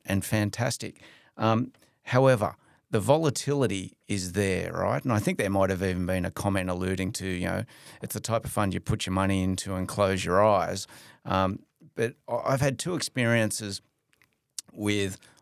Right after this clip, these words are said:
large clients where we've deployed assets. Um,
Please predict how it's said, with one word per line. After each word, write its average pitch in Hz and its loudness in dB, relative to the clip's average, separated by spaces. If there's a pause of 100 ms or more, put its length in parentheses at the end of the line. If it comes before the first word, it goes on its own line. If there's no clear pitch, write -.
large 117 2
clients 92 -4
where 95 0
we've 92 -6
deployed 117 0
assets. 90 -4 (440)
Um, 92 -2